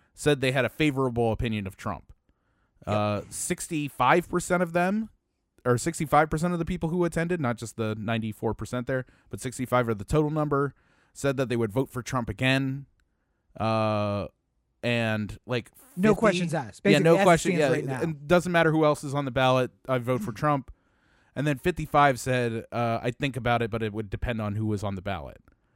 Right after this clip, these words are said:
Speaker 1: which is like, so it sounds like this was, like, the super Trumpy, crazy C pac, uh,
Speaker 2: Yeah.
Speaker 1: this year. But I, I do think that that kind of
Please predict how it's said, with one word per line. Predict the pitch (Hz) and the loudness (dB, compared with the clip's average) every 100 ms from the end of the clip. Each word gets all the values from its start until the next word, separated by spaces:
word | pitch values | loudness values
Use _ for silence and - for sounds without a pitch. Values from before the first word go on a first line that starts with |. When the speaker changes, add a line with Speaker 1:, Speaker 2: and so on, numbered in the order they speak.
| _ _ - | _ _ 2
Speaker 1:
which | 151 - | 2 2
is | 160 135 | -2 0
like, | 147 135 120 - _ _ _ - | 0 -2 -4 -10 _ _ _ -2
so | 165 | 0
it | 156 | 0
sounds | - 156 165 151 | 0 -2 -2 -4
like | 147 | -6
this | 143 - | -6 -10
was, | 135 | -6
like, | 135 110 | -6 -6
the | 120 | -8
super | - 151 151 | -4 -4 -4
Trumpy, | 131 - 135 135 123 | -6 -2 -4 -2 -4
crazy | - - 131 123 127 123 120 | -4 -2 0 0 0 -2 -2
C | 123 123 | -4 -4
pac, | 147 147 170 - - _ _ _ _ | 0 0 -2 -8 -20 _ _ _ _
uh, | 117 123 | -2 0
Speaker 2:
Yeah. | 123 | 0
Speaker 1:
this | 131 - | -2 -2
year. | 151 165 | 0 0
But | 165 131 - _ - | 0 -4 -6 _ -4
I, | 143 - | -4 -2
I | 151 | -4
do | 131 202 190 | -2 -6 -4
think | 175 143 131 | -6 -6 -6
that | 117 | -4
that | 131 127 | -4 -4
kind | - 135 | -4 -2
of | 120 104 98 | -2 -4 -10